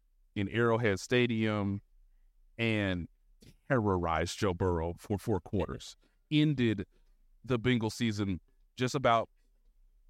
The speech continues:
as much as anybody on that team, including Patrick Mahomes, including, obviously, Harrison Butker making the game-winning field goal. I thought going into the game, and I know my buddy Nate Tice wrote it and said it publicly,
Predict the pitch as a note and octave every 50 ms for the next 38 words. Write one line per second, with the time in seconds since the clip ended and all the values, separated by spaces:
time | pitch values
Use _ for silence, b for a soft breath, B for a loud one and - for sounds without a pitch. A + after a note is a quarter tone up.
0 | - _ _ _ - A#2+ A#2+ A#2 A2 A#2+ A#2+ A#2+ - A#2 G#2 - - - A#2+ B2
1 | B2 A2+ A2+ A2 G#2+ G#2+ G2+ G2+ G2 F#2 F#2 - - F#2 E2 E2+ F2 - - -
2 | A#2+ B2 B2+ A#2 - C3 A2+ G#2+ - G#2+ G#2+ G2 G#2+ G#2 G2 F#2 G2 F2+ - -
3 | - A2 G#2+ G#2 G2+ G2+ F#2+ F#2+ F#2 F#2+ - - G2 F#2+ F#2 F2+ F2+ A2 A2+ G2+
4 | F#2 - F#2+ F2+ G#2 G2 F2+ - - F#2+ E2 _ _ _ - - - - - -
5 | G#2+ G#2+ A2 A2 G#2+ G2 G#2 G2+ G2 F#2+ F#2 F2+ - G#2 G2 F#2+ F2+ E2 D#2 E2+
6 | - _ _ _ _ _ _ _ _ _ _ _ _ _ _ - - B2+ C3+ D#3
7 | F#3 F3+ _ - - D3+ C#3+ B2+ G2 F2 E2 C2 - - - - _ _ _ _
8 | _ - A#2+ A#2+ A#2 A2 A2 A#2 C3 C3 - - A#2 G2 F2+ F2 F2 E2 D#2+ D2+
9 | D2 A#1+ G1+ - - - - - _ _ _ _ - _ _ _ _ - - -
10 | - - - A#2 A#2 A#2+ A#2+ A#2 A2+ A2+ A2+ G#2+ A2+ A2+ A2+ A2 A2+ A2+ A2 G#2+
11 | A2+ A2 - - C#3 B2+ G#2+ G2+ G2 - - - - _ _ _ _ _ _ _
12 | - G2+ G2+ A2 A2+ A#2 C3 C#3 D3 C3+ - A2+ G#2+ - - - C3+ C3 B2+ A#2
13 | - - - D3+ D#3 B2 G2+ F2+ - - F2 D#2+ E2+